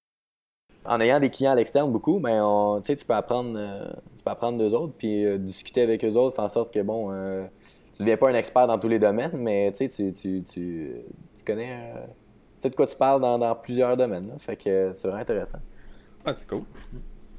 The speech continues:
Speaker 2: Puis, euh, non, mais c'est ça, tu parlais de que, ou sinon t'a-, t'apprends, dans le fond, si, si nécessairement t'as pas de succès. Mais parlant de ça, t'as-tu, que, selon toi, qui serait ta pire épreuve que t'as eu à surmonter en tant qu'entrepreneur ?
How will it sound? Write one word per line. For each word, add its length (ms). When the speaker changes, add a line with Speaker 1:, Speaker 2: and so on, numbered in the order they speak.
Speaker 2:
Puis, 200
euh, 200
non, 160
mais 100
c'est 140
ça, 80
tu 80
parlais 240
de 380
que, 280
ou 80
sinon 320
t'a-, 340
t'apprends, 540
dans 60
le 80
fond, 160
si, 260
si 160
nécessairement 560
t'as 120
pas 260
de 100
succès. 380
Mais 240
parlant 260
de 120
ça, 300
t'as-tu, 600
que, 220
selon 380
toi, 400
qui 80
serait 160
ta 100
pire 320
épreuve 580
que 120
t'as 160
eu 360
à 140
surmonter 480
en 80
tant 160
qu'entrepreneur ? 640